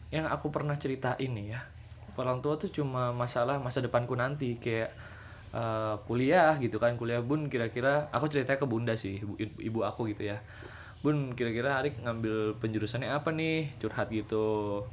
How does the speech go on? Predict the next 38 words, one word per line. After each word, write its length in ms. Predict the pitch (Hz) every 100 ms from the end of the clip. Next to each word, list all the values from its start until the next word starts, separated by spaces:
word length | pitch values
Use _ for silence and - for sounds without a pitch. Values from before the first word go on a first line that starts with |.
| - - - -
Cerita, 800 | 107 104 104 104 104 104 104 - - -
ya 320 | 120 117 110
maling 400 | 113 113 131 165
masalah 320 | 143 131 110
itu 160 | 120 127
sih. 160 | 127 127
Kalau 320 | 131 120 113
masalah 560 | 113 110 113 107 107
hal-hal 320 | 110 107 113 113
yang 160 | 113
lain 160 | 113 196 185
kayaknya 160 | 269
belum 240 | 208 185 131
ada 240 | 107 120
deh 160 | 131 131
di 80 | 117
hidup 80 | 113
aku. 320 | 110 - 120 - - - -
Aku 160 | 135 156
masih, 480 | 160 143 131 120 117 - - - -
ya 160 | 185 269
masih 400 | 240 165 151 147 151
ngeflow 400 | 139 - 143 123
aja 160 | 123
lah 80 | 147
sama 240 | 151 123 113
kuliah. 320 | 101 104 117
Aku 320 | 117 127 127
nggak 560 | 110 98 90 - - -
begitu 640 | 117 107 110 - 107 104 - - - - - 123
banyak 240 | 113 123
memikirkan 640 | 110 113 - 120 - 117
hal-hal 320 | - 110 117 117
seperti 480 | - 120 - 110
itu 240 | 135 139 120
gitu 240 | 110 107
ya. 160 | 104 110
Malah, 320 | 113 120